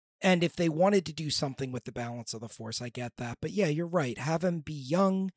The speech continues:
He can even be a young man. And maybe he falls into this Clone War, does something, gains credit, and then they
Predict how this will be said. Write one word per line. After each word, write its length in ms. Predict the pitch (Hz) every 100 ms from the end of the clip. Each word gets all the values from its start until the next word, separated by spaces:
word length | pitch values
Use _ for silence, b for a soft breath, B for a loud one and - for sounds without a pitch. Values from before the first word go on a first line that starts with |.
| _ _ -
He 140 | 139
can 200 | 156 151
even 260 | 151 139 143
be 380 | 120 147 147 147
a 220 | 135 127
young 440 | 120 120 135 175 175
man. 460 | 131 123 147 190 - _ _ _ _ _ 165
And 340 | 160 147 143
maybe 320 | 135 143 143 147
he 240 | 165 156 -
falls 320 | 139 147 143
into 200 | 135 143
this 200 | 139 135
Clone 380 | - 147 139 135
War, 160 | 120 117
does 320 | - 131 127
something, 560 | - 123 - 123 120 117 _
gains 380 | 135 127 127 -
credit, 380 | - 123 113 110 -
and 160 | 117
then 140 | 117 117
they 200 | 113 107